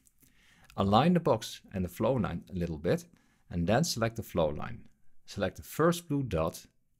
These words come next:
hold left mouse button, drag onto the activity until the border turns green and release.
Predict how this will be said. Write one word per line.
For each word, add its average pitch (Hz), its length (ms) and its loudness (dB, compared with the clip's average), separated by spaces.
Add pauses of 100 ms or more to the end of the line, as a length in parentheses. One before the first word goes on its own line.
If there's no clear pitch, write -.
(180)
hold 120 480 0
left 92 420 -2
mouse 113 240 0
button, 104 380 0 (240)
drag 98 360 0
onto 123 160 0
the 117 100 0
activity 87 580 -4 (320)
until 95 180 0
the 82 140 -4
border 110 340 0
turns 104 400 0
green 87 480 -6 (160)
and 78 280 -8
release. 120 680 -4